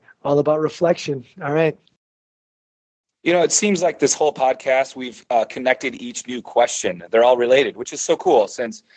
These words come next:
Speaker 2: that's how I've been viewing life lately. You know, sure, we can break things down into smaller parts of physical, mental, and social well-being, but in the end, life in-, isn't as segmented as that.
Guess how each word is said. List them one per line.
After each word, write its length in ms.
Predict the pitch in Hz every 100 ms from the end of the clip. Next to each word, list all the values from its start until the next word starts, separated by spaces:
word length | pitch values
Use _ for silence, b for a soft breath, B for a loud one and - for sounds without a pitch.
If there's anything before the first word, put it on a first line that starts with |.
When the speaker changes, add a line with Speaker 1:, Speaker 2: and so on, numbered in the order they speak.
| b b -
Speaker 2:
that's 240 | 131 139 -
how 300 | 139 127 117
I've 220 | 117 110
been 140 | 117
viewing 380 | 107 123 117 113
life 460 | 110 107 90 - _
lately. 500 | 110 110 95 95 - -
You 80 |
know, 120 | 123 117
sure, 340 | - 170 160
we 120 | 147
can 160 | 139 123
break 220 | 127 127
things 180 | 135 113
down 280 | 117 120 117
into 200 | 110 107
smaller 340 | - 120 110
parts 460 | 101 123 120 117 -
of 200 | 95 95 b b
physical, 480 | - 143 131 135 127
mental, 460 | 123 127 123 127 117
and 140 | 95
social 340 | - 127 123 117
well-being, 440 | 110 110 110 107
but 280 | 107 104 - - B B B _ -
in 100 | 151
the 140 | 165 160
end, 240 | 160 131
life 260 | 131 135 180
in-, 240 | 165 160
isn't 240 | 156 151 160
as 160 | 123
segmented 720 | - 123 117 117 101 101 90 -
as 200 | 104 95
that. 360 | 98 90 58